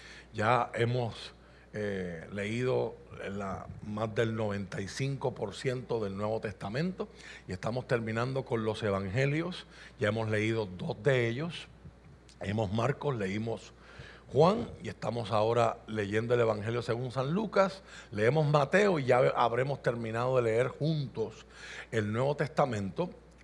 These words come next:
comentando, haciendo preguntas, aclarando dudas. O sea, mucha gente dice, "Yo no leo la Biblia porque no la entiendo".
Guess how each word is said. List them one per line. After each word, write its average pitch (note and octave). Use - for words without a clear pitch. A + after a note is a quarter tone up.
comentando, C3+
haciendo G2+
preguntas, D3+
aclarando A2+
dudas. D#3+
O -
sea, G2+
mucha C3
gente D3
dice, C3+
"Yo C3
no F3
leo F3
la E3
Biblia F3
porque C#3+
no B2+
la D3+
entiendo". C#3+